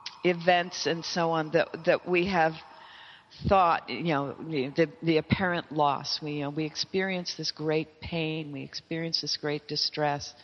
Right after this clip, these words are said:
We experience this, um, uh, thinking, th-, this feeling that all is awful.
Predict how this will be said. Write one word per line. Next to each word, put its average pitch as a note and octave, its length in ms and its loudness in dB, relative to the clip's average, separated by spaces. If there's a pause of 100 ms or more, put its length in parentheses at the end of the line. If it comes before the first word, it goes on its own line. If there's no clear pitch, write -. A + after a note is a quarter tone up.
(360)
We D3+ 140 0
experience E3 920 -2
this, D3 600 0
um, C#3 640 -6 (1040)
uh, C#3+ 540 -10 (2250)
thinking, F3 680 0
th-, D3+ 200 2
this D#3+ 320 0
feeling G#3 520 2
that D3+ 200 4
all D#3 400 4
is D3 160 0
awful. C#3+ 640 2